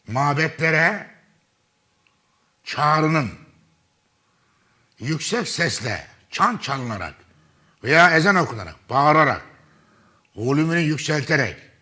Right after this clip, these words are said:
çağrılması, gelmeyenlerin de olduğu bir yerde o topluma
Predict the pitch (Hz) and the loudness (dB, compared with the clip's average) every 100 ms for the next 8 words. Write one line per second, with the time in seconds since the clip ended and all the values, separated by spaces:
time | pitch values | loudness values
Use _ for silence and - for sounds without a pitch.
0 | _ _ _ _ _ _ _ _ - - | _ _ _ _ _ _ _ _ -12 2
1 | 165 160 165 165 165 160 175 139 - - | 6 8 6 4 4 4 4 2 0 -12
2 | - _ _ _ _ _ _ _ _ - | -20 _ _ _ _ _ _ _ _ 2
3 | 160 202 185 165 147 143 143 139 123 107 | 4 6 6 6 6 4 2 2 -2 -4
4 | 85 - _ _ _ _ _ 113 123 117 | -6 -16 _ _ _ _ _ -6 -4 -4
5 | 123 113 117 107 104 95 82 76 - _ | -4 -2 -2 -2 -4 -6 -8 -12 -16 _
6 | _ _ _ _ _ _ _ _ _ _ | _ _ _ _ _ _ _ _ _ _
7 | _ _ _ _ _ _ _ _ _ - | _ _ _ _ _ _ _ _ _ 0
8 | 220 220 175 123 139 135 175 214 - | 0 0 -6 -6 -6 -2 0 -2 -6